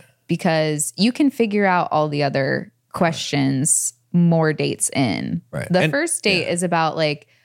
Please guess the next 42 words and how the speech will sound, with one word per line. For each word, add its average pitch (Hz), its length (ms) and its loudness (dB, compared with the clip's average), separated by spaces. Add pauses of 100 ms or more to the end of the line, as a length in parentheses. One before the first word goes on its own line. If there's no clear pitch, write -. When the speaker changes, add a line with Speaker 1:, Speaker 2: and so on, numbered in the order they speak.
(220)
Speaker 1:
meeting 240 520 4
them 269 160 2
in 262 100 4
person. 165 720 -2
That's 190 220 0
a - 20 -2
Speaker 2:
Right. 254 60 -6
Speaker 1:
huge 170 320 -2
deal 131 200 0
alone. 147 520 -2
You've 165 100 -4
just 180 200 -2
seen 165 180 -4
pictures. - 800 -4
Speaker 2:
Right. 92 240 -2 (120)
Speaker 1:
Like, 156 300 0 (260)
now 170 220 2
you 196 160 -4
get 180 160 -2
to 175 100 0
see 165 340 0
what 151 180 0
they 143 120 -2
actually - 400 0
look 208 140 -4
like 220 220 2
in 233 100 0
person. 165 600 0 (180)
Speaker 2:
Right. - 180 -8 (160)
Speaker 1:
How 190 200 0
their 196 140 0
demeanor 180 600 2
is, 143 540 0 (100)
'cause - 140 0
Speaker 2:
Right. 151 60 -2
Speaker 1:
you - 40 -6
can't 160 160 0
tell 156 140 0
that 143 280 -2 (220)
with 156 140 -2
text. - 600 -4 (120)
Speaker 2:
Right. - 200 -4